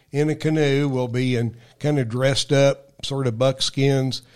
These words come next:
be following Colonel Harrod's route down the Ohio and up the Kentucky."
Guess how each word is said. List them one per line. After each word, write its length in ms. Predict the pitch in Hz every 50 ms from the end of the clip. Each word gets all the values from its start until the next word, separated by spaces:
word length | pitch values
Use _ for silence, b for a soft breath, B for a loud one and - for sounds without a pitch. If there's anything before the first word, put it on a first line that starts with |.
| b b b b -
be 160 | 123 143 143
following 600 | - - 143 143 147 147 147 143 139 139 139 131
Colonel 340 | - 135 147 147 143 135 131
Harrod's 380 | 123 135 139 139 139 131 117
route 380 | 131 131 139 143 139 - - -
down 260 | 120 127 135 135 139
the 120 | 135 135 131
Ohio 300 | 123 131 131 131 135 131
and 80 | 123
up 180 | 127 131 131 -
the 60 | 131
Kentucky." 600 | - 131 123 117 120 120 120 120 120 123 120 120